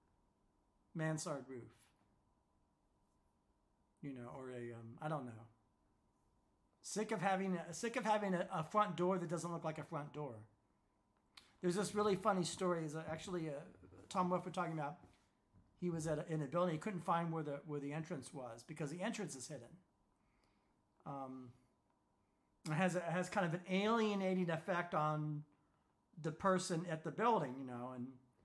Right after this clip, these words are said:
and of course, the re-, one of those many reasons why you would not want to, uh,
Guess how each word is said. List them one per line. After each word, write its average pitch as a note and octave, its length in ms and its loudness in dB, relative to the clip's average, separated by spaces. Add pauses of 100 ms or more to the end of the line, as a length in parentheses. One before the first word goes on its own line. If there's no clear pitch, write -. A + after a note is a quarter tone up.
(1040)
and G3 120 4
of F#3+ 120 2
course, A3+ 180 2
the G#3 120 0
re-, G3+ 180 -4
one G3 200 2
of F3+ 60 0
those F3 140 2
many F#3 260 0
reasons F3+ 300 -2
why E3 140 0
you D#3+ 100 -2
would D#3+ 100 -2
not D#3 220 2
want D3 160 0
to, D3 40 -4
uh, D#3+ 200 -8